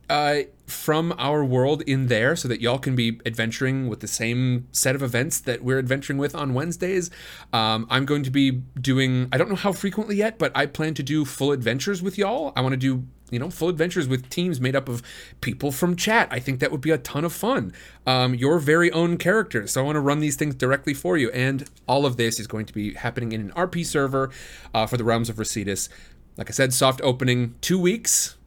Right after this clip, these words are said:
on the seventeenth. That's a Wednesday. Um, and then,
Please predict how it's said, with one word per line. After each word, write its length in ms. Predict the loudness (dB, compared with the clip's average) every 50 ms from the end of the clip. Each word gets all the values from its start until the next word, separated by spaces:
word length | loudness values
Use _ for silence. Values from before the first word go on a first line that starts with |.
| -20 _ -20 -12 -8
on 60 | -6
the 80 | -4 -2
seventeenth. 480 | -2 -2 -2 -2 -2 -2 -4 -4 -2 -4
That's 160 | -4 -4 -4
a 40 | -2
Wednesday. 520 | -2 -2 -2 -2 -2 -2 -2 -2 -2 -6 -12 -16 -20 -12 -6
Um, 460 | -4 -2 -2 -2 -2 -2 -4 -6 -8 -12 -16 _ -20 -20 -20 -20 -20 -20 -18 -16 -16 -14 -6 -4
and 260 | -2 0 0 2 2
then, 400 | 2 2 2 2 2 0 -2 -2